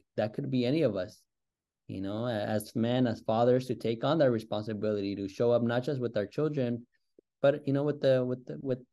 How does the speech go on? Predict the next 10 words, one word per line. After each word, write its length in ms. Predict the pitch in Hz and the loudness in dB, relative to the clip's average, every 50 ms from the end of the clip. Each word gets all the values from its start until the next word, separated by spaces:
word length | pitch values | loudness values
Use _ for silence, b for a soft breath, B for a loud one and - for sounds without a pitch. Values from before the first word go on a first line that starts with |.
| _ _ | _ _
those 180 | 135 135 131 | 2 4 4
around 340 | 135 135 131 123 131 147 139 | 4 4 4 4 4 4 2
us 120 | 127 117 117 | 2 0 0
as 180 | 110 107 110 | -4 -4 -4
well, 280 | 120 117 123 131 123 104 | -2 -2 0 0 0 -4
those 180 | 110 107 - | -4 -4 0
other, 200 | 120 120 120 123 120 - - _ _ _ _ - | 0 2 2 0 -2 -8 -20 _ _ _ _ -6
those 180 | 120 110 107 | -4 -2 0
other 220 | 113 117 117 117 113 | 0 2 2 0 -2
teens, 520 | - - 123 120 120 120 117 113 113 | -2 -4 -2 0 0 0 0 -2 -4